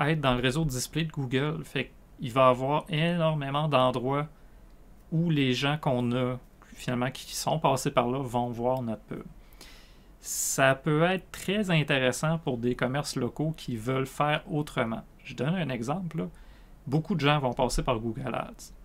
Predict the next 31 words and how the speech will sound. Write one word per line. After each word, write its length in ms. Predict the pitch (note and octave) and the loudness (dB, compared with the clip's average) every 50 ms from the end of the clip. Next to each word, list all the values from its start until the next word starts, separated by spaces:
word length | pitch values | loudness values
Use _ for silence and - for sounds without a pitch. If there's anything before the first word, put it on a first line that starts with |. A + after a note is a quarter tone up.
| - - - - - - - - - - - | -20 -20 -20 -20 -20 -20 -20 -20 -16 -12 -4
Je 160 | B2 B2 C3+ | 0 0 0
sais 220 | C3+ - - C3+ | 0 0 -2 -2
que 60 | A#2+ - | -2 -2
mon 120 | D3 C3 | -4 -4
compétiteur 640 | - - B2+ A2+ - A2+ - - - C3+ B2+ B2+ B2 | -2 -2 -4 -2 -4 -4 -6 -4 -4 -2 -2 -2 -2
passe 240 | - - A#2+ A2+ - | -4 -6 -8 -8 -6
par 160 | - B2 A2+ | -6 -6 -6
Google 360 | G#2+ A2 A#2+ A#2 A#2+ A2+ G#2+ A2 | -4 -6 -4 -4 -2 -2 -2 -2
Ads. 380 | G#2 - - - - - - - - - - - - - - - - - - - - | -4 -6 -8 -12 -16 -18 -18 -18 -20 -20 -20 -20 -20 -20 -20 -20 -20 -20 -20 -12 -6
Moi, 180 | - B2+ C#3+ F#3+ | 0 2 2 4
de 60 | G3 | 4
mon 160 | F3+ D3+ C#3 | 4 2 2
côté, 360 | C#3 - C#3 C3 - E3 F3 | 0 0 -2 0 0 2 2
je 200 | F3+ D#3+ B2+ B2 | 2 2 0 0
veux 40 | C3 | 0
pas 160 | B2 - C3 | 0 0 -2
passer 320 | B2+ - C3 A2+ - - D#3+ | -2 -2 -2 -4 -4 -4 -4
par 160 | - C3+ B2 A2 | -4 -2 -4 -4
Google 320 | G#2+ A#2 A2+ A#2 G#2+ G#2+ | -4 -6 -4 -4 -2 -2
Ads, 180 | A2+ C#3+ D#3 C#3 | -2 -2 -2 -4
ou 60 | C3 | -6
du 100 | A#2 A#2 | -6 -4
moins, 160 | A2 B2 D3 | -2 -2 -2
je 100 | D3 C#3+ | 0 0
vais 60 | C3 | 0
mettre 240 | A#2 A2+ B2+ - - | 0 0 -2 -2 -2
le 80 | C3 A#2 | -2 -2
minimum 420 | A2 A#2 A#2 A#2 A2+ A#2+ B2+ C3+ | -2 -2 -2 -2 -2 -2 -2 -4
sur 140 | C3+ - B2 | -6 -6 -8
Google 340 | A2+ A2 G#2+ G#2+ A2+ A#2+ B2 | -6 -6 -6 -6 -6 -6 -6
Ads. 320 | C3 - - - - - | -8 -10 -12 -12 -16 -20